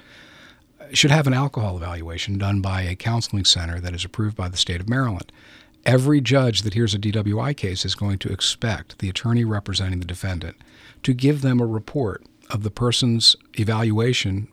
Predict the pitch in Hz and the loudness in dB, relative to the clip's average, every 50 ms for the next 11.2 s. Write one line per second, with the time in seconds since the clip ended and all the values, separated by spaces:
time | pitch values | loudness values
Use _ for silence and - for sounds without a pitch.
0 | _ - 90 90 90 95 101 104 101 - - - 107 101 101 101 98 98 - - | _ -8 -6 -4 -4 -4 -4 -4 2 2 2 2 2 0 0 -2 -2 -4 -4 -4
1 | 101 98 95 - 92 92 92 - - 92 90 90 87 92 98 95 95 82 82 80 | -4 -4 -4 -6 -6 -4 -6 -4 -4 -4 -6 -4 -4 -4 -4 -4 -4 -6 -6 -8
2 | - - - - - - - - _ - - 123 131 147 139 131 120 113 104 107 | -10 -14 -20 -20 -20 -20 -20 -20 _ -4 -2 0 2 2 2 2 2 0 -2 -2
3 | 113 110 107 - - 113 107 104 101 92 - 98 90 - - - - 104 101 - | -2 -2 -2 -2 -2 0 0 0 0 -2 -2 -4 -4 -6 -8 -6 -4 -2 0 0
4 | - 92 87 85 95 92 90 95 92 87 85 85 - - 87 104 110 117 135 156 | 0 -2 -2 -4 -4 -4 -4 -4 -6 -6 -6 -8 -10 -10 -6 -4 -2 -2 -2 -2
5 | 165 - - - - 104 92 - - 90 - - 90 - 95 87 - 95 110 120 | -4 -6 -12 -8 -6 -6 -4 -4 -6 -6 -8 -8 -6 -4 -4 -4 -2 -2 -2 -2
6 | 113 110 101 98 95 - - 90 92 87 87 92 101 - - - - - 90 95 | -2 -2 -2 -4 -6 -8 -10 -8 -8 -8 -6 -8 -10 -12 -16 -16 -12 -8 -6 -6
7 | 90 90 92 98 101 107 107 107 107 101 107 - - - 104 98 - - 98 - | -6 -4 -4 -2 -2 0 0 0 0 -2 -4 -6 -4 -4 -4 -4 -2 -4 -6 -4
8 | - 92 92 - - - 107 98 101 95 92 92 90 92 90 87 90 90 87 87 | -4 -6 -6 -8 -8 -8 -4 -4 -4 -4 -4 -6 -4 -4 -6 -6 -8 -8 -10 -10
9 | - _ _ - - - 139 127 117 - - - - 101 95 92 - - 98 92 | -12 _ _ -10 -4 -2 -2 -2 -2 -4 -6 -4 -4 -2 -2 -2 -4 -4 -6 -6
10 | 92 - - 95 - - 87 85 87 92 90 90 92 92 85 80 85 - - 113 | -6 -6 -6 -6 -6 -6 -8 -8 -8 -8 -8 -8 -6 -6 -8 -8 -10 -10 -10 -8
11 | 101 87 80 73 | -8 -8 -10 -12